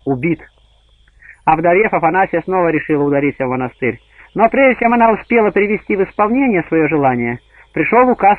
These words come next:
царя, требующий, чтобы девы и молодые вдовы вступали в брак с его воинами. Убеждаемая своими родителями, Афанасия вторично вышла замуж.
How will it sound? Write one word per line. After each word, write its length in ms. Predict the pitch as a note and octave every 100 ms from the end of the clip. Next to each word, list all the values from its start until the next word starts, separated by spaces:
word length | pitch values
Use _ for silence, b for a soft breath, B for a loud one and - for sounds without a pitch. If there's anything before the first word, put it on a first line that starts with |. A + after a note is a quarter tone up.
| -
царя, 380 | G3 F3 C3+ B2+ _ b _
требующий, 680 | B2+ D3+ G#3 G3+ G#3 G3+ F#3+
чтобы 280 | - F3+ F3
девы 420 | D3 G#3+ G#3+ G#3
и 40 |
молодые 480 | G3 F#3 F#3 A3 G3
вдовы 400 | D3 F3+ G#3+ G#3
вступали 520 | - F3 F3 G3+ F#3+
в 120 | D#3+ C3+
брак 340 | E3+ G3 G#3+ - -
с 40 | D#3+
его 460 | E3+ D#3+ A3 - -
воинами. 720 | B2+ G3+ F3 C#3 A#2+ A2 G#2 _ _ _ _ _ _ _ _ _ _ _
Убеждаемая 760 | B2 C#3+ C3+ D#3+ F3 E3+ D#3
своими 340 | - C#3+ D#3+ D3
родителями, 640 | C#3+ C3 E3 F3 D#3+ C#3+
Афанасия 460 | C#3 C#3+ D#3+ D#3+ D3
вторично 460 | E3+ G#3 - D#3+
вышла 280 | D3 - C3
замуж. 320 | C3 A#2 A2+